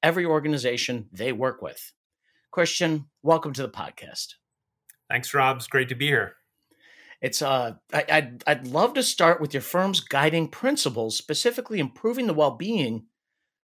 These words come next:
Speaker 1: of every employee. That feels like a, that feels like a big ask.
Speaker 2: <laughs> Uh, some days it does to me too.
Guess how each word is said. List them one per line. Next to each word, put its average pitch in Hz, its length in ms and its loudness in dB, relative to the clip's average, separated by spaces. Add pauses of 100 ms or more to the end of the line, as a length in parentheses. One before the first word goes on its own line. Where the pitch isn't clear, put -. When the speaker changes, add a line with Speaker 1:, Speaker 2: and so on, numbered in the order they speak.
(120)
Speaker 1:
of 131 220 -2 (100)
every 170 480 0
employee. 139 640 0
That 180 140 0
feels 285 320 -4
like 170 100 -2
a, - 160 -6
that 208 80 -6
feels 311 280 -6
like 277 100 0
a - 200 -4
big 214 220 4
ask. - 500 -4 (240)
Speaker 2:
<laughs> 127 60 -10 (840)
Uh, 131 220 4
some 156 280 4
days 160 440 4
it 143 240 -4
does 151 280 4
to - 140 -2
me 151 160 0
too. 120 400 2